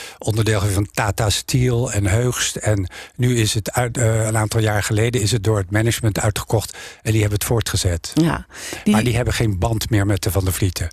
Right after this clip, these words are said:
Speaker 2: Nee, nee, want die Van der Vlieten zijn er eigenlijk niet meer. Er, er zijn nog wel nazaten, maar niet meer met de naam.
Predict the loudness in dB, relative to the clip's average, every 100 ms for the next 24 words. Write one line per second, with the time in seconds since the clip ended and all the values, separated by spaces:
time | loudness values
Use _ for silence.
0 | -2 0 2 0 -6 -2 0 0 0 0
1 | 2 2 2 2 2 2 4 2 2 -2
2 | 0 0 4 2 4 4 4 2 0 -2
3 | 0 0 0 2 2 2 2 2 2 0
4 | 2 2 2 2 2 2 2 0 0 2
5 | 4 4 2